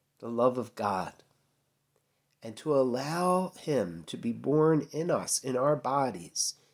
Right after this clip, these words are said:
in our faces. This is not merely a star to behold,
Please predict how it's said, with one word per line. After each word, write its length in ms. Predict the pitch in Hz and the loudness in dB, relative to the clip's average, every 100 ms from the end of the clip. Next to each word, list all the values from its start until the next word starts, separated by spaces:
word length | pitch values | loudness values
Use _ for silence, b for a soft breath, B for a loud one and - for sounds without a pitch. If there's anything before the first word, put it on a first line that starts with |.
| b - | b -6
in 160 | 156 | 0
our 180 | 160 156 | 2 2
faces. 840 | 156 - 104 95 82 85 - - - b b b | 2 -2 0 2 0 0 -2 -2 -4 b b b
This 220 | 180 - | 0 2
is 120 | 180 | 4
not 240 | 143 160 156 | 4 4 4
merely 540 | 151 156 180 180 170 | 2 4 6 6 4
a 60 | 127 | 4
star 580 | - - 139 143 151 151 | 2 2 2 4 6 4
to 160 | 156 | 0
behold, 680 | 147 143 - 113 85 - - | -2 -2 -2 -4 -4 -10 -20